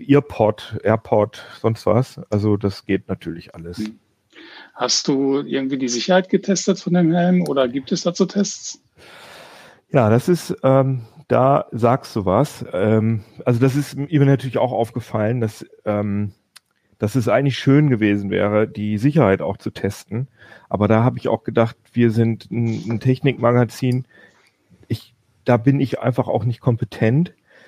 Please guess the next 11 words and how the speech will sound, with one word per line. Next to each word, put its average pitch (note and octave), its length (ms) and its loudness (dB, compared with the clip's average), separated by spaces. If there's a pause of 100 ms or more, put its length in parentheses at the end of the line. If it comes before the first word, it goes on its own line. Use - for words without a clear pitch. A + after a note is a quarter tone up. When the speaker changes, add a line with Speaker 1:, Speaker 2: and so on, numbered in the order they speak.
(260)
Speaker 1:
Äh, A2+ 420 4
deswegen A#2 380 2
hab A#2 140 0
ich A#2 100 -2
mich B2 140 0
da A#2+ 100 2
auf G2 160 2
die A2+ 120 -6
Technik, A#2 520 -4 (100)
ähm, F#2 460 -2 (100)
reduziert. G#2+ 720 -2